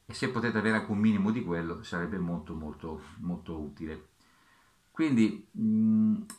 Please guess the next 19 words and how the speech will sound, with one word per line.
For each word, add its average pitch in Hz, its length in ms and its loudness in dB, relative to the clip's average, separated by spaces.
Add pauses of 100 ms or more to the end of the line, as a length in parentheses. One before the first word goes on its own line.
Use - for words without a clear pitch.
(480)
eh, 101 300 -8
ci 131 160 -4
vuole 165 260 2
una 139 300 0
logica 123 460 2
di 104 160 2
allenamento. 76 760 -2 (680)
Ecco, - 340 -10
io 165 260 -2
quando 113 280 4
mi 113 100 4
allenavo 107 580 2
con 90 160 -2
la, 85 200 -2 (380)
da 82 140 -14
un 87 140 -2
gym, 80 320 -4
seguivo 87 440 -6
ovviamente, 80 680 -6